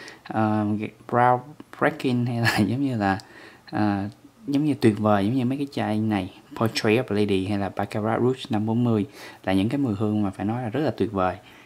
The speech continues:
Còn mấy cái chai, à, mới ra này của nhà Tom Ford mình thấy nó e, ok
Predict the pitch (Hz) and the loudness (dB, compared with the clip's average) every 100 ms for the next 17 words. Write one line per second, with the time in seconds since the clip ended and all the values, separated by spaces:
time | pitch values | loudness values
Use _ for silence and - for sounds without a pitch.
0 | _ - 104 95 113 151 - 120 113 113 | _ -6 -2 -2 -4 -6 -6 -4 -4 -2
1 | 107 107 104 107 120 131 117 107 92 92 | -2 -2 -2 -2 -2 -2 0 -2 -2 -6
2 | - 123 101 107 107 107 98 98 120 135 | -4 -2 -2 -2 -2 -2 -2 -2 -4 -4
3 | 139 - _ 139 110 104 - - - _ | -4 -8 _ -2 -2 -4 -14 -20 -20 _
4 | _ _ - 107 | _ _ -6 -4